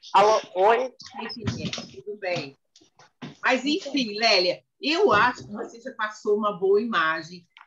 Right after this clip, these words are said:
Speaker 2: já dá pra gente ter uma noção realmente do, do trabalho que tem sido feito.
Speaker 1: É, é, ele realmente faltava, é, muito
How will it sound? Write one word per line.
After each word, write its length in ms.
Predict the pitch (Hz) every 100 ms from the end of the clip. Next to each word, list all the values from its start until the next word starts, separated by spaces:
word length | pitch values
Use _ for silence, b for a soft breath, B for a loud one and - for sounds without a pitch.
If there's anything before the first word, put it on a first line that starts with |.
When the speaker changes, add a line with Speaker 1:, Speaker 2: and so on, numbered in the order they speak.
| -
Speaker 2:
já 80 | -
dá 120 | 226
pra 180 | 226 233
gente 340 | 202 233 -
ter 120 | -
uma 180 | 233 226
noção 680 | 214 185 - - 240 247 - - _ _
realmente 680 | 202 262 262 208 262 254 254
do, 360 | 262 233 214 -
do 80 | 269
trabalho 540 | - 494 440 294 -
que 100 | 247
tem 180 | 226 220
sido 240 | - 185 -
feito. 300 | 202 196 190
Speaker 1:
É, 400 | 254 285 262 254
é, 160 | 240 -
ele 200 | 220 233
realmente 540 | 226 294 320 269 302 -
faltava, 460 | 277 285 302 302 269 226
é, 120 | 254
muito 360 | 240 269 311 320